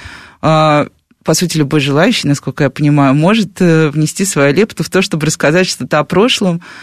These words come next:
о том, как ты связан с районом, о своём районе, о своей семье, о своих близких. И мне очень нравятся такие проекты, ну, может быть, потому что я вообще очень люблю семейные истории, и для меня это всегда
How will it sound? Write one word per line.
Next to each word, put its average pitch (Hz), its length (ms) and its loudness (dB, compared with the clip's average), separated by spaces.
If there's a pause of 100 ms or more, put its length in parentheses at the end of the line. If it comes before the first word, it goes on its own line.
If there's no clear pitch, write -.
(260)
о 165 140 0
том, 180 260 2
как 180 280 -2
ты 156 200 2
связан 156 480 0
с - 100 -6
районом, 185 600 2
о 151 60 0
своём 156 320 0
районе, 160 460 2
о 165 40 0
своей 156 240 0
семье, 156 440 0
о 180 40 2
своих 147 320 -2
близких. 175 540 -2 (580)
И 220 320 4
мне 202 260 6
очень 233 280 2
нравятся 185 280 0
такие 160 280 0
проекты, 240 380 0
ну, 180 140 4
может 175 240 2
быть, - 160 -8
потому 185 220 0
что - 160 -4
я 165 140 2
вообще 165 280 0
очень 147 260 0
люблю 151 200 -2
семейные 151 460 0
истории, 214 420 0
и 151 60 2
для 147 160 0
меня 165 300 2
это 170 180 -6
всегда 151 720 0